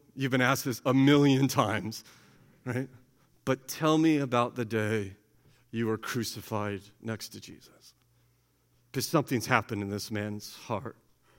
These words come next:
And whatever it is, it was wonderful because he makes these three confessions. Do you see him there, beginning in verse forty? Three confessions before his request of salvation. Number one, he explains that we should fear God.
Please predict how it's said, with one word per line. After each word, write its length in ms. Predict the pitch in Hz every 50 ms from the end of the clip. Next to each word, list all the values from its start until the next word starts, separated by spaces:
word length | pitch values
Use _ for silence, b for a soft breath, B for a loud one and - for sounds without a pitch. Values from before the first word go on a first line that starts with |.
| _ _ _ _ _ _ _ _ _ _ _ -
And 100 | 120 110
whatever 360 | 120 135 151 160 156 151 131
it 40 | 117
is, 240 | 135 131 123 113
it 40 | 123
was 160 | 107 95 95
wonderful 400 | 110 123 127 123 113 - - 110
because 320 | 101 - 113 - 113 107 -
he 80 | 113
makes 240 | 104 117 117 - -
these 180 | 120 101 - -
three 360 | - - 127 127 131 139 131
confessions. 760 | 131 - 123 110 98 - - 117 101 - - 107 107 107 -
Do 60 | -
you 40 | 143
see 200 | 143 - - 147
him 160 | 135 120 113
there, 260 | 110 110 113 113 113 - b b b b b b b b _
beginning 400 | - 120 117 127 117 120 120 117
in 60 | 117
verse 180 | 110 117 110 -
forty? 300 | - - 117 117 120 127
Three 260 | - - 139 147 147
confessions 640 | - - 143 131 - - 139 127 - - 147 131 -
before 360 | - 123 - - 127 127 123
his 200 | 113 131 117 -
request 480 | 127 120 - - 131 135 131 - - -
of 80 | 123
salvation. 560 | - - 127 123 120 127 131 131 - 139 156 - B B B B B B B
Number 240 | 135 131 123 123 127
one, 260 | 127 127 131 143 151
he 320 | 135 120 127 127 127 131 b b b b b b b b -
explains 600 | 131 - - - - 127 127 131 135 135 127 -
that 120 | 139 127
we 140 | 123 131 131
should 260 | 131 - - 143 120
fear 380 | - - - - 139 131 131 131
God. 500 | 123 135 139 139 139 135 131 120 107 -